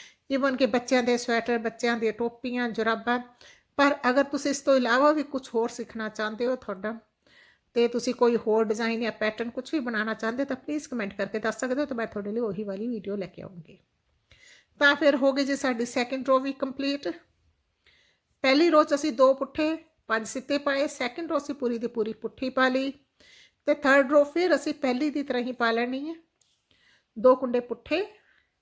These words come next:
ਪਹਿਲੇ ਕੁੰਡੇ ਨੂੰ ਐ ਸਟਿਚ ਕਰਾਂਗੇ, ਧਾਗਾ ਆਪਣੇ ਵੱਲ, ਦੋ ਕੁੰਡੇ ਪੁੱਠੇ ਹੋ ਗਏ ਸਾਡੇ, ਧਾਗਾ ਪਿੱਛੇ ਤੇ ਪੰਜ ਕੁੰਡੇ ਸਿੱਧੇ, ਇੱਕ, ਦੋ, ਤਿੰਨ, ਚਾਰ,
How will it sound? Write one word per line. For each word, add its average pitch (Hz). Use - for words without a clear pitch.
ਪਹਿਲੇ 302
ਕੁੰਡੇ 294
ਨੂੰ 262
ਐ 214
ਸਟਿਚ 220
ਕਰਾਂਗੇ, 247
ਧਾਗਾ 214
ਆਪਣੇ 233
ਵੱਲ, 269
ਦੋ 214
ਕੁੰਡੇ 208
ਪੁੱਠੇ 262
ਹੋ 240
ਗਏ 277
ਸਾਡੇ, 269
ਧਾਗਾ 226
ਪਿੱਛੇ 226
ਤੇ 262
ਪੰਜ 214
ਕੁੰਡੇ 202
ਸਿੱਧੇ, 165
ਇੱਕ, 320
ਦੋ, 208
ਤਿੰਨ, 233
ਚਾਰ, 202